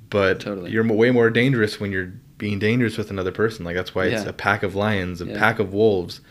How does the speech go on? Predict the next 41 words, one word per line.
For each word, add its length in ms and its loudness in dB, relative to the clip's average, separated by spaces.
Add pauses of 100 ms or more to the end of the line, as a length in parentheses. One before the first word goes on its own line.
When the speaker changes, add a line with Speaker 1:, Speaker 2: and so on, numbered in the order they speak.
(380)
Speaker 1:
People, 460 -2
you 80 -4
wanna 160 -2
surround 320 0
yourself 320 -4
with 100 -20
people 260 -6
who 80 -6
have, 180 -12
uh, 160 -8
like-minded 500 -6
goals, 260 0
and 80 -4
that 80 -4
goes 140 -4
back 220 -4
to 80 -16
what 100 -8
we 80 -6
talked 240 -10
about, 340 -8 (520)
um, 180 -6
a 40 -10
couple 260 -4
episodes 420 -4
with, 180 -4
um, 360 -8
being 160 -4
part 180 -6
of 60 -14
a 40 -14
tribe. 440 -4 (300)
Like, 140 -12
it's 120 -10
good 260 2
to 80 -2
be 280 -2
around 240 -2
people 260 -6
that 140 -2
have 360 -8